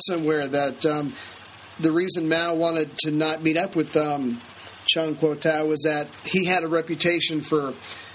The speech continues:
removing or killing people to get what he wanted. You know, Mao had that same reputation, but he was actually, you know,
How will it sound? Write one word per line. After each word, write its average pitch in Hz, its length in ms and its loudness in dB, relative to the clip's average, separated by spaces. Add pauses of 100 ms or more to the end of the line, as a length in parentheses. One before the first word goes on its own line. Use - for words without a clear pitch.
(200)
removing 170 500 2
or 143 100 0
killing 170 440 0
people 147 520 0
to 156 100 4
get 151 200 2
what 151 120 -2
he 165 180 2
wanted. 151 420 0
You 147 280 -2
know, 143 120 0
Mao 156 280 0
had 156 180 0
that 139 260 0
same 156 260 4
reputation, 151 760 0
but 135 220 0
he 156 140 2
was 147 200 0
actually, 143 360 0
you 151 120 0
know, 139 180 -4